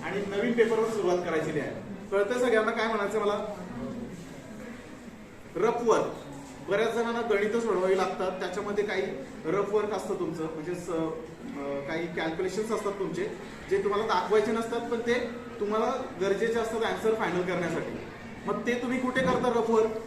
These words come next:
अशी जागा उरली तिथे करायची, किंवा इकडे आज-, बाजूला तिकडे मार्जिन्स मध्ये करायचं.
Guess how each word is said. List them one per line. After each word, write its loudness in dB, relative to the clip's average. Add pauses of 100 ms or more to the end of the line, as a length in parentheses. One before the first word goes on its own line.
(720)
अशी -2
जागा 2
उरली 6
तिथे 0
करायची, 4
किंवा 2
इकडे 8
आज-, 2
बाजूला 2
तिकडे 2
मार्जिन्स -2
मध्ये 4
करायचं. 2